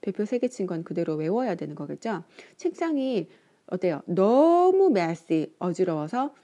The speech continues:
that, 이하라는 결과가 발생한다. 여러분, so that 구문 아시죠? 이거는 원인과 결과를 나타내는 인과 구문입니다. 너무 형용사에서 that, 이하라는 사건이 발생한다라는 거고, 여기서의 that은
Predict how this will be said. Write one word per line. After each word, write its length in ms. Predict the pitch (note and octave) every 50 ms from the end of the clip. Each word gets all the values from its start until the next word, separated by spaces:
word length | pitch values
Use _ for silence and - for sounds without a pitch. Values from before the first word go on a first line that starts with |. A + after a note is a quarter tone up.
| _ _ _ _
that, 380 | - G#3+ A3 A#3+ C4+ D4+ C#4 - _
이하라는 580 | - G3 G3 F#3 F3 E3 E3 D#3+ D#3+ D#3+ G#3+ A3
결과가 380 | - F#3+ D3+ D3 F3 E3+ - D#3+
발생한다. 760 | - D3 D3+ - - D#3+ - D#3 D3+ E3 C#3+ C3+ D3 D#3+ - _ _ - - _ -
여러분, 240 | F#3 F#3+ B3 A#3 F#3 - _ _ _
so 500 | - - - B3 B3+ C#4+ D#4+ F4 F4+ - - _ _ _ _ _ _ _ _ _ _ _ _ _ _ _ _ _ _ _ _ _ _ _ _ _ _ _
that 300 | - G3+ G3 A3 A#3 A3+ -
구문 320 | - - G3 F#3+ A3 B3 A3
아시죠? 540 | E3 E3 - - - - F3+ D#3+ E3 F#3+ -
이거는 320 | F#3 F#3 F#3 G#3 B3 C#4 - _ _ _ _
원인과 680 | - F3+ F3+ F#3+ G#3 G#3 G3 F#3 G#3+ A#3+ C#4 D4+ E4 - -
결과를 420 | - F#3+ E3 D#3 F#3+ F#3 F#3+ F3
나타내는 520 | D#3+ D3 - - D#3+ D#3 D3+ D3 F#3+ - -
인과 240 | F3 E3+ E3+ F#3+
구문입니다. 720 | F#3 - D#3+ D#3 D#3+ D#3+ D3 C#3 C#3 C#3 - F#3+ F#3+ C#3+ - _ _ _ _ _ _
너무 580 | E3 E3+ F3 F#3 A3+ C4+ D#4 D#4 E4 F4 E4+
형용사에서 840 | E4 F4+ F#4 G#4 G4 E4+ D4 B3+ G#3+ A3+ G3 D#3+ D3+ - A3+ A#3 B3 B3 - _ _ _
that, 260 | - E3 D#3+ - -
이하라는 460 | E3 D#3+ D#3 D3+ D3+ D#3 D#3+ G3 A3+
사건이 380 | A#3 B3 A3+ - A#3+ B3 A3+ G#3+
발생한다라는 800 | F#3 D3 D3 C#3+ - A3 A#3 G#3 F3+ F3 D#3 D3 D3 C#3+ D3+ D#3
거고, 340 | F#3+ F3+ - G3 G3 F3+ - - - - _ _
여기서의 440 | G3+ G#3 G3+ G#3 G#3+ G#3 - F#3 F3 E3+
that은 500 | F#3+ F#3+ F#3 F#3 - E3+ A3+ C#4 C#4